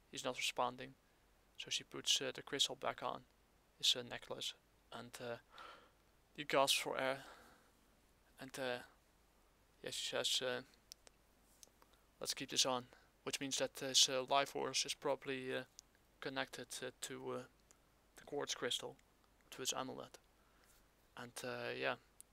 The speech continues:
if someone were to, uh, rip it off,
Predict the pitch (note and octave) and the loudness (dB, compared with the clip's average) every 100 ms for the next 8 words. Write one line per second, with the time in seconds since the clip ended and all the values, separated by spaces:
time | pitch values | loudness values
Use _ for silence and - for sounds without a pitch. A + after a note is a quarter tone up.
0 | - - _ _ _ _ - - - B2+ | -20 -20 _ _ _ _ -8 2 2 2
1 | C3 C3 C3 B2+ B2 - C3 C3+ B2+ B2+ | -4 -6 2 2 2 -4 -4 0 0 0
2 | - - _ _ _ - C3+ - - C#3+ | -10 -20 _ _ _ -2 -2 0 2 2
3 | - | -2